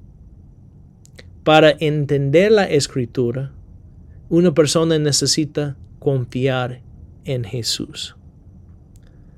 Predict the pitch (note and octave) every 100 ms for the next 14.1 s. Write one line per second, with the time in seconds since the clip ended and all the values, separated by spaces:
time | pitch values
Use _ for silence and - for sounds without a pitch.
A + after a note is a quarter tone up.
0 | - - - - D#4+ F#4 F4+ G#3 G3+ F#3+
1 | F3+ E3+ D3+ C#3+ C#3 C#3 C3 B2+ C3 C#3
2 | A#3+ B3+ F#3 C#3 A#2+ - - - - -
3 | - - - - - - - - - -
4 | - - - D#3 E3+ A3+ A3+ G3+ G#3 G#3
5 | G3+ D#3+ F3+ G3+ F#3 F3+ F#3 F#3+ F#3 E3+
6 | D#3+ D3+ C#3+ D3 D#3 D#3+ D3 D#3 D3 D#3
7 | D3 D3 C#3 C#3 D3 - C#3 C#3 C#3 C#3
8 | C#3+ D3 D3 C#3 C3+ C3 C3 C3 D3 D#3
9 | D3+ C#3+ C3+ - B2+ - F#3 G#3+ A#3 F#3+
10 | - - - - - - - - - C#3+
11 | C#3+ D3 C#3+ C#3+ E3 C#3+ - D3 C#3 -
12 | - A3 C#3+ B2+ C#3 - - - G3 G3+
13 | - D#3 D3 C#3 C3+ C3+ D3+ E3+ D3 A#2
14 | -